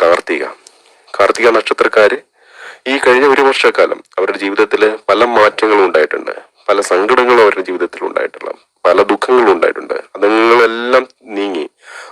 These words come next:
ആ സങ്കടങ്ങളും ദുഃഖങ്ങളും എല്ലാം നീങ്ങി അവരുടെ ജീവിതത്തിലേക്ക്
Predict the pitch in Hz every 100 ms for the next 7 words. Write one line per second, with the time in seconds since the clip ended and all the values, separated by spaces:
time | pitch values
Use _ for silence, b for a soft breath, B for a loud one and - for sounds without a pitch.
0 | 92 92 101 107 104 101 101 95 - 107
1 | 101 95 95 101 98 90 90 92 B B
2 | B B 95 92 92 92 92 92 107 -
3 | 101 92 - 92